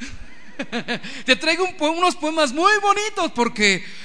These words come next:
pues, ¿qué crees? Pues ahora no se juntó". <laughs> No es así. Miren, hermanos, hay veces que tenemos que ser congruentes. ¿Estás de acuerdo? Con la vida,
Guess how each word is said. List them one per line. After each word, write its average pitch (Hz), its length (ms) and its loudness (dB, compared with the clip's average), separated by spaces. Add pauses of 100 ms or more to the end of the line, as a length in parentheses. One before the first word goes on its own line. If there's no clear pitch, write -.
(140)
pues, 196 160 -4
¿qué 294 120 0
crees? 285 360 0
Pues 160 200 -8
ahora 240 200 2
no 240 120 2
se 233 120 -2
juntó". 214 500 -2 (100)
<laughs> 208 640 -6 (520)
No 190 300 2
es 226 380 -2
así. 202 720 -6 (880)
Miren, 226 380 0
hermanos, 147 680 -10 (220)
hay 294 160 -2
veces 269 340 -8
que 202 120 -10
tenemos 175 420 -8
que 165 100 -10
ser 165 520 -8
congruentes. 160 1200 -4 (720)
¿Estás 175 200 -6
de 185 80 0
acuerdo? 185 360 -6 (680)
Con 175 320 4
la 202 140 6
vida, 269 380 8